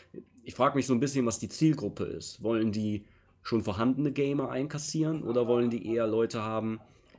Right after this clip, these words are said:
die noch, noch nicht die Hardware haben? Weil du hast jetzt vorhin zwar angesprochen, ja, Leute können sich den Gaming-P C nicht leisten, ja, geb ich dir recht,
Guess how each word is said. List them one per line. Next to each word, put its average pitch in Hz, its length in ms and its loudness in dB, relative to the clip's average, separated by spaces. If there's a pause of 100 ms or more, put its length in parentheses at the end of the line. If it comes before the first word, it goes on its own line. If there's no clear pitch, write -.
(520)
die 104 380 0 (120)
noch, 107 280 -4 (140)
noch 110 420 0
nicht 180 340 4
die 90 160 -2
Hardware 90 320 -4
haben? 90 300 -2
Weil 101 180 4 (260)
du 113 220 2
hast 117 140 4
jetzt - 140 -4
vorhin 117 240 4
zwar 104 200 0
angesprochen, 113 540 -2 (280)
ja, 104 360 2
Leute 113 340 2
können 113 220 0
sich 110 160 -6
den 104 100 2
Gaming-P 117 440 2
C 104 180 0
nicht 95 160 -2
leisten, 131 580 -2
ja, 101 220 -2
geb 101 160 -2
ich - 80 -12
dir 92 140 -2
recht, 147 300 0